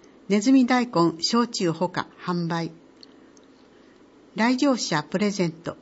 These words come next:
先着三百名ほか。ネズミ大根収穫。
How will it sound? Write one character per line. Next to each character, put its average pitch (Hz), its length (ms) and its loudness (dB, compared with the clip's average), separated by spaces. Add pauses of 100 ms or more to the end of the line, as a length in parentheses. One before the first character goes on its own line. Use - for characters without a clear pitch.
先 233 320 -2
着 185 440 -6 (280)
三 214 280 -2
百 220 240 -4
名 160 320 -2
ほ - 140 -8
か。 - 160 -10 (2500)
ネ 214 120 0
ズ 262 160 2
ミ 269 140 6
大 262 180 2
根 165 240 2
収 185 240 0
穫。 170 400 -4